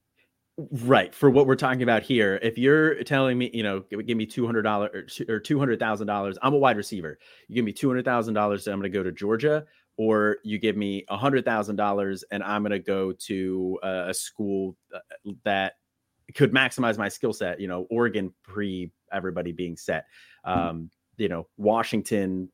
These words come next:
Speaker 1: when they had DeBoer, or Alabama with
Speaker 2: U S C.
Speaker 1: DeBoer, U S C, somewhere like that, where I'm, my skill set is gonna get m-, maximized and highlighted in a better way and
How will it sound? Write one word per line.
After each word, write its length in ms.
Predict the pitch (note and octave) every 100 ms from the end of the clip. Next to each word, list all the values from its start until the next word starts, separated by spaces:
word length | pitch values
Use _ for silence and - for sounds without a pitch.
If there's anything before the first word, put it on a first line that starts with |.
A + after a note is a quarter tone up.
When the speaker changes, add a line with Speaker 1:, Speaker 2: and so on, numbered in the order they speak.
| -
Speaker 1:
when 240 | G2 G2+
they 80 | G2
had 220 | G2+ F#2
DeBoer, 640 | F#2 E2+ F#2+ G2 F#2+ F#2 F#2+
or 300 | G2 F#2+ F#2
Alabama 460 | G2 F#2+ F2+ F#2+ A2+
with 260 | - F#2
Speaker 2:
U 80 | A2
S 60 | F#2
C. 100 | - _ -
Speaker 1:
DeBoer, 320 | F#2 F#2 F2 - - -
U 240 | A2+ A#2+
S 140 | A2
C, 320 | - C3 A2 G#2
somewhere 320 | D3+ C#3 B2+
like 200 | A2+ G#2
that, 260 | A#2 B2+ A#2
where 260 | G#2 G2+ - - _
I'm, 180 | C3+ C#3
my 140 | B2 C3
skill 380 | - - B2 C3+
set 180 | E3
is 100 | C#3
gonna 160 | B2 G#2+
get 160 | G2+ -
m-, 340 | - F2+ - -
maximized 880 | F#2+ G2 A#2+ - D3+ D#3+ E3 D#3+ - -
and 240 | F#2 F2
highlighted 580 | - G#2 A2+ C3+ C#3+ D3+
in 120 | C3
a 60 | F#2+
better 340 | F#2 G2+ G2+
way 480 | F2+ F#2 G#2+ C#3+ D#3
and 260 | G#2+ G2+